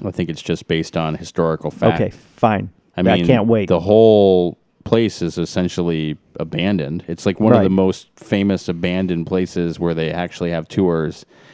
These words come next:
Speaker 1: and you have to wear a Gei-, or Geiger,
Speaker 2: Geiger counter.
Speaker 1: Geiger, Geiger counters to
Speaker 2: Or a gigameter?
Speaker 1: Whatever
Speaker 2: No,
Speaker 1: it
Speaker 2: no
Speaker 1: is.
Speaker 2: gigameters.
Speaker 1: Whatever it's called. At any rate, like, apparently if you go there, you absorb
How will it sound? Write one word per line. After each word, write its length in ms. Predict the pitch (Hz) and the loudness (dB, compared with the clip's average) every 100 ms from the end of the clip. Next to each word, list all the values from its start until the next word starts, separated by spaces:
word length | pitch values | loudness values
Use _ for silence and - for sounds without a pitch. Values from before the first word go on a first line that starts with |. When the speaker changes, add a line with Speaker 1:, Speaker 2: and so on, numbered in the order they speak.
| _ _ | _ _
Speaker 1:
and 100 | 87 | -2
you 100 | 92 | 0
have 180 | 92 90 | 0 -2
to 80 | 90 | -2
wear 180 | 87 82 | 0 -2
a 60 | |
Gei-, 320 | 82 95 92 - | -2 -2 -2 -4
or 200 | 95 85 | -4 -4
Geiger, 360 | 85 92 101 107 | -2 -2 2 4
Speaker 2:
Geiger 160 | 131 127 | 4 4
counter. 300 | 120 104 92 | 2 0 0
Speaker 1:
Geiger, 280 | 95 101 90 - | 0 0 -2 -4
Geiger 260 | 113 120 107 | -2 0 0
counters 500 | 107 90 87 87 82 | -2 -2 0 -2 -4
to 360 | - 92 87 82 _ _ - - _ | -2 0 0 -2 _ _ -20 -20 _
Speaker 2:
Or 100 | 120 | 2
a 40 | 117 | 4
gigameter? 580 | 135 131 139 147 151 139 _ _ _ _ _ | 4 4 6 6 4 2 _ _ _ _ _
Speaker 1:
Whatever 400 | 104 104 131 165 | 0 4 6 6
Speaker 2:
No, 120 | 143 | 4
Speaker 1:
it 60 | 131 | 4
Speaker 2:
no 60 | 127 | 4
Speaker 1:
is. 60 | |
Speaker 2:
gigameters. 500 | 107 98 92 92 - _ - | 2 -2 -4 -10 -14 _ 0
Speaker 1:
Whatever 320 | 120 139 101 | 2 2 0
it's 100 | - | -2
called. 380 | - 85 82 95 | -4 -2 0 0
At 80 | |
any 180 | 127 120 | 2 2
rate, 340 | 95 90 90 98 | 2 2 -2 -2
like, 320 | 92 87 - _ | -2 -4 -8 _
apparently 600 | - - 131 165 120 113 101 | -4 0 2 2 2 2 2
if 100 | 98 | 0
you 120 | 92 | 0
go 220 | 101 98 | 4 4
there, 180 | 90 87 | 2 0
you 240 | 87 90 | 2 2
absorb 680 | 85 85 95 95 95 92 95 | 0 0 2 2 2 0 -4